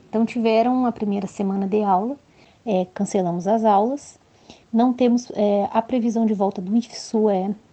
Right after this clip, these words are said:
início de março, mas os nossos educandos, eles permanecem na, na, no cotidiano da escola, né? Então eles chegam na segunda-feira e só vão embora na sexta, ficam em alojamento. Então, com essas mudanças, nós trabalhamos,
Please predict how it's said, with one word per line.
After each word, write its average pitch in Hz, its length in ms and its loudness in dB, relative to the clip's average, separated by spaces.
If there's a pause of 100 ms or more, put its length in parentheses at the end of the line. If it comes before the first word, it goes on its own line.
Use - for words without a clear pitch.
(420)
início 196 300 -4
de 196 80 0
março, 226 580 -2 (140)
mas 196 180 0
os 196 140 -8
nossos 190 300 -6
educandos, 190 720 -8
eles 202 260 -6
permanecem 190 800 -4
na, 190 240 -6
na, 180 240 -8 (100)
no 226 340 -8
cotidiano 190 460 -4
da 170 80 -6
escola, 185 480 -2
né? 208 80 -2
Então 185 240 -6
eles 180 180 -8
chegam 214 320 -2
na 240 120 2
segunda-feira 190 800 -4 (420)
e 208 60 -12
só 208 160 -6
vão 196 220 -2
embora 214 280 0
na 247 100 0
sexta, 202 380 -6
ficam 202 300 -6
em 202 160 -2
alojamento. 175 600 -4 (120)
Então, 254 480 2 (420)
com 220 160 0
essas 180 300 -4
mudanças, 208 760 -2 (480)
nós 202 180 -2
trabalhamos, 208 840 0